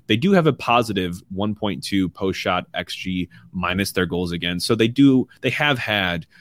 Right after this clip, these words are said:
over the course of the year, slightly above average, uh, goalkeeping. So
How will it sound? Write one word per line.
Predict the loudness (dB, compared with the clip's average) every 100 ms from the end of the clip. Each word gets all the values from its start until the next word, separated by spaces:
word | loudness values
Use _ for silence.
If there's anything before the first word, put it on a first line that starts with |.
| _ -2
over | 0
the | 0
course | 2 0 0
of | -4
the |
year, | -2 -2 0 -2 -6
slightly | -8 -6 -4 0 2 2 2
above | 2 -2 -4
average, | -4 -6 -6 -8 -10 -14 -18 _
uh, | -12 -10
goalkeeping. | -10 -12 -10 -12 -12 -12
So | -6 -6 -6